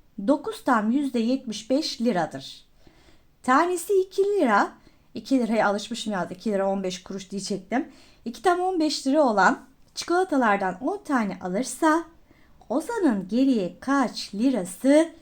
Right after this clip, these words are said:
kalır? Güzel bir soru. Şimdi Ozan'ın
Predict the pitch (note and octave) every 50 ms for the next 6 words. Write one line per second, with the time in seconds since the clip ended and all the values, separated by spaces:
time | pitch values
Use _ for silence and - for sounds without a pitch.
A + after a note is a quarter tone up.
0 | _ _ - - - A#3+ A3 A3 A3 F#3 - - - - - _ _ _ G#3+ G#3
1 | A3 E4 F#4+ G#4 G4+ D#4 A3+ A#3 F#3 F#3 - - E3+ D#3 - C3 - - - -
2 | - - - - _ - - - C4 D4 D#4 D#4 D#4 D#4 - - _ - _ _
3 | - G#3 G3+ G#3+ D4 D#4+ E4 G#4